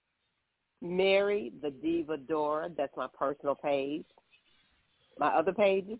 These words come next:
The Diva's Den, Denise the Diva Brooks, and you can also follow me on the Soul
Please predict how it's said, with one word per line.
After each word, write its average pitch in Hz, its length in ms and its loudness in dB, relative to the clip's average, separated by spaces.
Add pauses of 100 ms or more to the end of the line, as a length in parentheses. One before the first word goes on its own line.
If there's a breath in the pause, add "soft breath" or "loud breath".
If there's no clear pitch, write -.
The - 100 -6
Diva's 151 420 0 (120)
Den, 190 520 0 (760)
Denise 180 520 2 (260)
the 147 340 0 (100)
Diva 190 380 2
Brooks, 135 500 -6 (520)
and 156 140 -2
you 151 80 2
can 147 100 -2
also 147 400 0
follow 127 260 0
me 135 200 -2
on 120 340 -4
the 120 120 -8 (180)
Soul 170 360 4